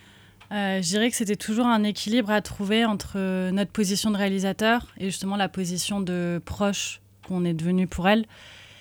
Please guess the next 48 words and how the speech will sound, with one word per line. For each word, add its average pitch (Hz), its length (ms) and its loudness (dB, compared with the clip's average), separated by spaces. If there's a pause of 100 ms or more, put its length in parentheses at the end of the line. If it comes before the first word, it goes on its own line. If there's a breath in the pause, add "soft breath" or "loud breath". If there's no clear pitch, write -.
(480 loud breath)
et 196 120 0
qui - 180 -2
finalement 254 640 4 (320)
s'est - 200 -2
fait - 160 -2
assez 196 260 2
intuitivement 240 1120 4
et 190 320 2
assez 190 280 2
facilement, 220 580 2
en 208 40 2
fait, 214 200 -2
parce 185 160 -2
que - 80 -4
oui, 220 200 4
on, 185 360 0 (160)
on 175 180 -2
pouvait 180 300 0
être 180 200 -2
très 185 300 0
ému, 208 320 4
très 180 200 0
triste - 440 0 (180)
pour 175 160 -2
elle, 185 200 2
euh, 170 180 0
soit 175 180 -4
de 165 100 -4
ce - 120 -6
qu'elle, 160 160 -4
enfin, 151 400 -4
de 151 60 -6
ce - 80 -10
qu'elle 160 120 -4
racontait, 165 380 -2
soit 175 140 -4
de 160 80 -6
ce - 100 -6
qu'elle 165 160 -2
vivait. 190 360 2 (640 loud breath)
Mais 185 200 6
je - 80 0
pense 233 140 2
qu'en 202 100 0
fait, 220 120 6
dans 202 100 2
les 185 140 4
moments 208 440 4